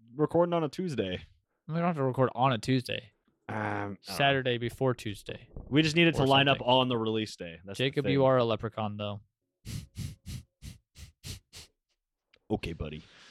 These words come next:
Speaker 2: Where's my pot of gold?
Speaker 1: I have not been caught.
Speaker 2: Mystery
Speaker 1: Sir, I
Speaker 2: solved.
Speaker 1: have not been caught.
Speaker 2: You are in my abode.
Speaker 1: I'm gonna flex and bust out of here.
Speaker 2: Right now. Some weird blue shit in my cup. I'm not sure what it is.
Speaker 1: Have you,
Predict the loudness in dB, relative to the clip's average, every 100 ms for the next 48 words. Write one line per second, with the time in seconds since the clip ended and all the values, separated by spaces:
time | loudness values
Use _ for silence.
0 | _ _ _ -4 4 6 6 4 4 2
1 | 2 2 2 2 -2 -8 -16 _ -16 -8
2 | -4 -2 0 2 4 4 4 -4 -10 -8
3 | -8 -8 -8 4 6 6 6 4 4 4
4 | 4 2 4 4 4 0 _ _ _ _
5 | -20 _ _ -20 _ _ _ -14 4 8
6 | 8 6 6 4 6 8 6 4 -2 _
7 | _ _ _ -10 -8 -6 -8 -8 -14 -14
8 | -12 -12 -10 -12 -14 _ -20 -20 _ _
9 | _ -6 -6 -8 -10 -12 _ _ _ -20
10 | -14 0 0 2 6 6 6 -2 -2 -4
11 | -2 -2 -2 -6 -6 -6 -6 -6 -6 -4
12 | -4 -6 -10 _ _ _ _ -16 -14 -16